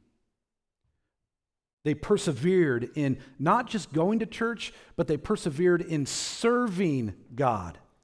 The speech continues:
They believed that God's promises were true, and one day,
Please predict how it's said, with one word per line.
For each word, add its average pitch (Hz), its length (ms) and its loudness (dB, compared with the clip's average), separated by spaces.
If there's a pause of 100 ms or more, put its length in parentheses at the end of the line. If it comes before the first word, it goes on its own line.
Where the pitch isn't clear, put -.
(960)
They 196 80 6
believed 214 300 4
that 185 120 4
God's 220 320 6
promises 233 580 2
were 175 120 2
true, 254 280 0
and 180 140 4
one 226 180 4
day, 226 300 8